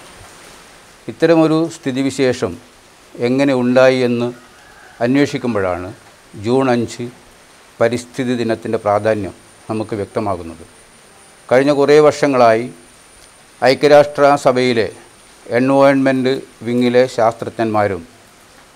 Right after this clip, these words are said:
നമ്മുടെ ലോകത്താകമാനമുള്ള ഭഗീരഥന്മാരായ പരിസ്ഥിതി ശാസ്ത്രജ്ഞന്മാരും നമ്മുടെ പരിസ്ഥിതിയെ സംരക്ഷിക്കേണ്ടുന്നതിൻ്റെ ആവശ്യകതയെ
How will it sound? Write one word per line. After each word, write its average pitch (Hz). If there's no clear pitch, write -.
നമ്മുടെ 143
ലോകത്താകമാനമുള്ള 131
ഭഗീരഥന്മാരായ 120
പരിസ്ഥിതി 123
ശാസ്ത്രജ്ഞന്മാരും 107
നമ്മുടെ 135
പരിസ്ഥിതിയെ 139
സംരക്ഷിക്കേണ്ടുന്നതിൻ്റെ 120
ആവശ്യകതയെ 120